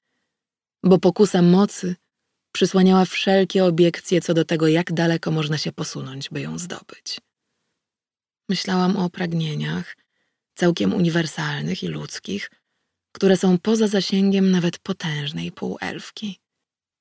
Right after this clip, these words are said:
Jej rozpacz i ból niczym się nie różniły od bólu w pełni ludzkiej kobiety w podobnej sytuacji.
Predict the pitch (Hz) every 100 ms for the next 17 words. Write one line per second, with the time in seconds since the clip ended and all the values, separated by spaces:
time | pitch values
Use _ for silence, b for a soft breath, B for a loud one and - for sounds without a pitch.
0 | _ _ _ - 190 180 175 175 - -
1 | 185 - - - 165 165 151 147 160 165
2 | 170 208 220 - 160 170 165 160 151 165
3 | 160 165 156 160 165 165 165 - 165 160
4 | 165 160 - 151 147 160 151 135 - -
5 | 175 147 175 - 180 - - - - -
6 | - -